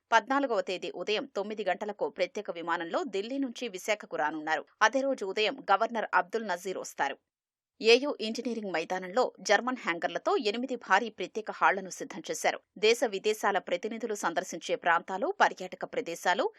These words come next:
నగరంలో కూడళ్లను, బీచ్ రోడ్డును సుందరీకరించారు. విశాఖలో నలభై రెండు కోట్లతో పలు అభివృద్ధి పనులు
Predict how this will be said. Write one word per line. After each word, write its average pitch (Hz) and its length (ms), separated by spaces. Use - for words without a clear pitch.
నగరంలో 247 480
కూడళ్లను, 240 600
బీచ్ 226 360
రోడ్డును 202 360
సుందరీకరించారు. 180 880
విశాఖలో 190 480
నలభై 185 360
రెండు 196 180
కోట్లతో 202 460
పలు 196 200
అభివృద్ధి 214 460
పనులు 196 340